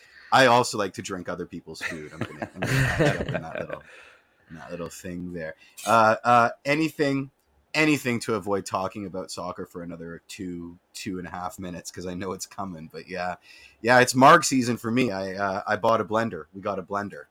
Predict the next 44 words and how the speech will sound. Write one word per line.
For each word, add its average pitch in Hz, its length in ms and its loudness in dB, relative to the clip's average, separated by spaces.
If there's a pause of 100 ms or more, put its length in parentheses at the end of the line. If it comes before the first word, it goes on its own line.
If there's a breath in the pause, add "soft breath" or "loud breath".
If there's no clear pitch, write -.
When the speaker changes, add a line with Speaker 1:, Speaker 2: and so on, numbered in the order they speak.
Speaker 1:
and 95 160 -12
I'm 85 240 -18
going 87 260 -16 (140)
to, 87 320 -12 (300)
I'm 90 80 -16
going 92 240 -8
to 82 280 -12
test - 320 -8
it 92 60 -12
out 92 200 -10
this 87 180 -10
evening. 98 400 -12 (440)
Uh, - 420 -8 (260)
proper 90 340 -2
Marg 85 380 -10
season. 82 320 -14
I 87 40 -12
wanted 104 320 -8
to 104 60 -10
have 92 240 -4
one 95 140 -8
ready 92 240 -8
for 82 240 -14
right - 280 -12
now, 107 360 -6
but 82 200 -10 (1120 loud breath)
sorry 151 280 6
guys, 151 320 2
it 123 120 -10
just, - 320 -4
uh, 107 300 2
the 98 120 -8
fates - 360 -6
did 98 140 -8
not 95 240 -4
align. 87 480 -8
But, 82 160 -14 (200)
uh, 82 180 -8
maybe 92 260 -10
next 87 320 -12
week 82 160 -14
I'll 80 100 -8
have 82 240 -10
a, 73 140 -14